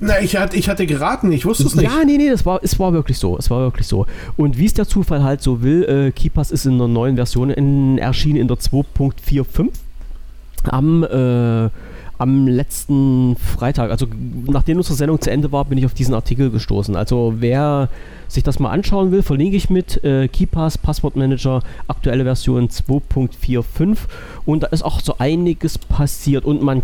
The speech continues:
Speaker 2: kann das auch, obwohl, äh, das Programm an sich in Englisch ist, man kann das auch auf Deutsch umstellen. Die haben bei KeePass auf der Seite auch eine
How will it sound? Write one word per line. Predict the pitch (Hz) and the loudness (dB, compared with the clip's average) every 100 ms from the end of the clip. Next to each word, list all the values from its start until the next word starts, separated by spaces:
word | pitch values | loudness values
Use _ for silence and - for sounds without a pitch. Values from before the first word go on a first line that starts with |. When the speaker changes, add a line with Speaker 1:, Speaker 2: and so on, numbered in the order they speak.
| - | 0
Speaker 2:
kann | - 156 240 | 0 0 0
das | 170 139 - | 0 0 -2
auch, | 113 185 156 | 0 0 -2
obwohl, | 131 135 143 160 156 - - - - | -2 0 2 4 2 -2 -10 -10 -4
äh, | 135 131 127 | 0 0 2
das | 127 | 0
Programm | - 127 - 135 | 0 -2 0 -2
an | 131 131 | 0 0
sich | 113 196 - - - | 0 0 -2 -8 -2
in | 151 143 127 | 0 2 2
Englisch | 127 233 139 - | 0 0 0 -2
ist, | 131 - - | -4 -2 -2
man | - | 0
kann | - 170 | 0 2
das | 185 | 0
auch | 147 | 0
auf | 139 - | 0 0
Deutsch | 131 135 | 0 -2
umstellen. | 135 127 - 139 | 0 0 0 0
Die | 135 | 2
haben | 120 139 123 | 0 0 0
bei | 117 | -2
KeePass | - 185 - 147 | 0 0 0 -2
auf | - - | -2 -2
der | 120 | -2
Seite | 127 135 170 160 160 - - | 0 -2 0 0 0 -2 -6
auch | - 123 | -4 0
eine | 131 | 2